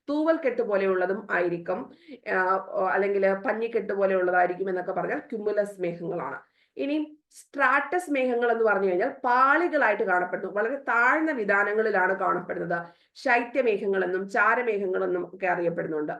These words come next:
മഴമേഘങ്ങളാണ് നിംബസ് എന്ന് പറയുന്നത്, ഇടിയോട് കൂടിയിട്ടുള്ള മഴയ്ക്കൊക്കെ കാരണമാകുന്നത്.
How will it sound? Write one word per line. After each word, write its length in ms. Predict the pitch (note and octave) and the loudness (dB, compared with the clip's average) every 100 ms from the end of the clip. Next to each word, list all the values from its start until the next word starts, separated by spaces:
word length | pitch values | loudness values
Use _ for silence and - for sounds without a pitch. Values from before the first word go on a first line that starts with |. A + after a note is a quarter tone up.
| G3+ | -2
മഴമേഘങ്ങളാണ് 1000 | G3+ A3 B3+ A#3 A3+ G#3+ G#3+ G3+ G#3 A3 | 0 2 2 0 0 -2 0 2 0 -2
നിംബസ് 540 | G#3+ G3+ G3+ G3+ G#3 G#3 | 0 0 2 0 -2 -2
എന്ന് 120 | F#3+ | -2
പറയുന്നത്, 480 | F3+ F3 F3 F#3+ C4 - _ - | 0 0 0 -2 -4 -8 _ -12
ഇടിയോട് 380 | G3+ G#3 G3+ G3 | -4 -2 0 2
കൂടിയിട്ടുള്ള 500 | F#3+ F#3 F#3+ F#3+ F#3 | 2 2 2 2 2
മഴയ്ക്കൊക്കെ 540 | F#3 F#3 F3 F#3 F#3 | 0 -2 -4 -6 -4
കാരണമാകുന്നത്. 760 | F#3 E3+ F3+ F3+ E3+ E3 E3 E3+ | 0 0 0 -2 -2 -2 -4 -6